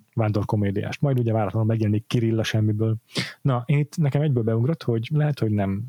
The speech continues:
mm, de lehet, hogy nagyon bújtatottan, de szerintem a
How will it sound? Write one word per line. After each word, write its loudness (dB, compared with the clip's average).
mm, -4
de -10
lehet, 0
hogy 2
nagyon 0
bújtatottan, 0
de -4
szerintem 0
a -2